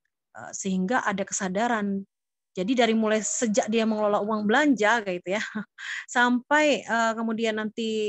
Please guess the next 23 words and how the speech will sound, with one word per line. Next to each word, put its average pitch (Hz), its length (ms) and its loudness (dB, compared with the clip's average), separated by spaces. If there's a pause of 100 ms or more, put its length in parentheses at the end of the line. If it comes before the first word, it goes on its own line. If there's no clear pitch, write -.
(420)
eh, 190 920 -2
anak-anaknya, 220 880 -2 (760)
eh, 190 220 -4
bisa 214 340 0
mengelola 208 460 0
uang 208 320 0
jajannya 196 460 0
sendiri, 247 760 -2
kemudian 202 560 -4
nanti, 190 640 -4
eh, 185 300 -6
ketika 190 360 -8
bekerja 180 760 -2
di 180 80 -14
sektor 180 260 -14
publik 180 360 -16
itu 175 360 -8 (880)
amanah 220 480 0
gitu 208 200 -6
ya 180 160 -4
dalam, 170 520 -8 (200)
eh, 175 80 -14
soal 175 680 -6